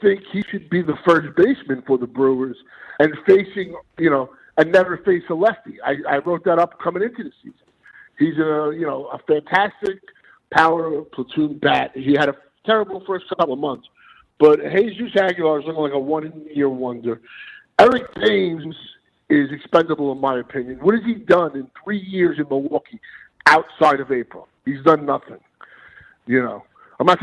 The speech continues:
saying they gotta get rid of these guys, but I'm not, I think Travis Shaw should be in the first base mix. And a guy like, uh, Keston Hiura should be at second base. I know the strikeouts versus walks were a little bit concerning, but the stats, uh,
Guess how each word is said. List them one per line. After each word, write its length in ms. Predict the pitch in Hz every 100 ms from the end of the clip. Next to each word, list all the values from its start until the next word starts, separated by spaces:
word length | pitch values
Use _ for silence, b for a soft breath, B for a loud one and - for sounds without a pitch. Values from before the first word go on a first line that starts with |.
| -
saying 240 | 180 170
they 80 | 165
gotta 180 | 170 175
get 120 | 170
rid 140 | 170 190
of 60 |
these 200 | 175 139 -
guys, 380 | 139 139 131 127
but 120 | 139
I'm 80 | 147
not, 180 | 170 160 - - _ b b 151
I 120 | 165
think 240 | - 185 -
Travis 300 | 185 170 165 -
Shaw 180 | 196 170 -
should 140 | 165
be 80 | 156
in 60 | 147
the 100 | 139
first 260 | 156 143 -
base 200 | 151 147 -
mix. 260 | 117 113 - - B B B
And 80 | 139
a 40 | 143
guy 140 | 160
like, 160 | 160 151 - -
uh, 180 | 143 135 131 _ -
Keston 260 | 139 156
Hiura 400 | 135 156 160 135 - b b -
should 200 | - 175 170
be 100 | 156
at 80 | 147 -
second 320 | 156 175 165
base. 260 | 147 131 127
I 60 | 135
know 180 | 147
the 180 | 151 151 - -
strikeouts 440 | 165 156 165 151
versus 220 | 165 160 160
walks 320 | 147 143 -
were 160 | 135 127
a 40 | - B B B
little 160 | 139 131
bit 160 | 117 -
concerning, 540 | 170 - 165 156 151
but 100 | 147
the 80 | 135
stats, 260 | - 156 156 -
uh, 100 | 151